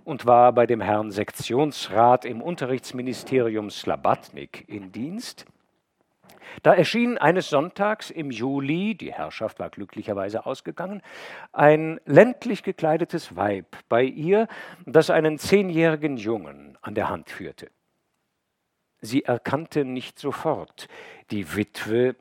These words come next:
ihres jüngst verstorbenen Bruders Moimir Linek. Kein Wunder, hatte sie doch diese Frau nur zweimal im Leben gesehen.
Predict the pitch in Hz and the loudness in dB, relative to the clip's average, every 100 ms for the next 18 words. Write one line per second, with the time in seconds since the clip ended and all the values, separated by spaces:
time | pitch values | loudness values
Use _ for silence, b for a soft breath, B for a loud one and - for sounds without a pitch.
0 | _ - 120 113 - 120 131 135 - 120 | _ -4 0 0 -2 -6 -6 -8 -8 -8
1 | - 117 107 107 104 92 101 127 139 131 | -2 -2 -2 -6 -10 -6 -2 -2 0 2
2 | 127 - - b b b - 95 117 120 | 2 -2 -14 b b b -6 0 2 2
3 | 107 101 95 92 101 _ 87 87 78 - | -2 -4 -4 -4 -8 _ -12 -10 -10 -12
4 | - - _ _ _ _ _ _ _ _ | -16 -20 _ _ _ _ _ _ _ _
5 | _ - 71 85 87 69 - B B 104 | _ -10 -10 -10 -10 -10 -14 B B -2
6 | 98 87 82 82 95 85 - 85 80 87 | -2 -10 -12 -12 -12 -12 -8 -6 -8 -12
7 | - - 87 73 73 87 110 98 90 82 | -14 -8 -8 -8 -10 -10 -12 -8 -8 -8
8 | 95 120 117 127 80 | -6 -4 0 0 -2